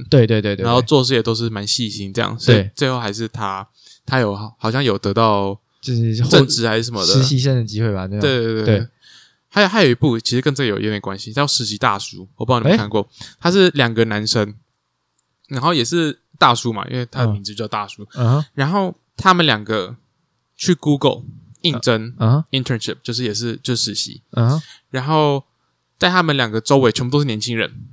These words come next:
Speaker 1: 嗯。
Speaker 2: 都是那种
Speaker 1: 刚出社会的。
Speaker 2: 可能出社会或是还在读那种大学的那种年轻人，
Speaker 1: 嗯哼。
Speaker 2: 然后去争实习，然后就两个大叔在那边。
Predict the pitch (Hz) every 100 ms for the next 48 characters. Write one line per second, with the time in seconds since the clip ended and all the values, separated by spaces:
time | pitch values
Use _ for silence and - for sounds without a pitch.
0 | - - 127 110 143 165 131 110 - _
1 | - 131 127 147 156 117 120 101 160 185
2 | 151 160 156 143 156 - 123 131 135 110
3 | 143 123 113 117 104 127 120 113 107 107
4 | 123 110 95 - 117 123 135 127 135 143
5 | - 135 127 107 98 107 131 143 123 104
6 | 107 113 113 - 107 107 104 104 104 104